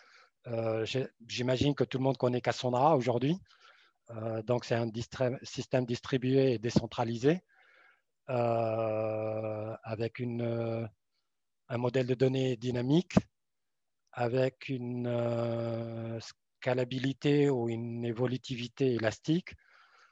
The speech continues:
euh, évidemment avec une grande disponibilité et tolérance aux pannes, euh,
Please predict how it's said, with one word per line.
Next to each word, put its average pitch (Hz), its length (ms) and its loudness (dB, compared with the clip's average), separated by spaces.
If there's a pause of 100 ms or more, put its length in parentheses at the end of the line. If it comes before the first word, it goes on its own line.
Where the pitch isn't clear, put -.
(400)
euh, 113 920 -2
évidemment 135 520 2
avec 120 360 0
une 120 160 -4
grande 139 280 2
disponibilité 127 1080 2
et 110 60 -6
tolérance 120 520 0
aux 117 80 0
pannes, 143 420 2 (720)
euh, 107 920 -4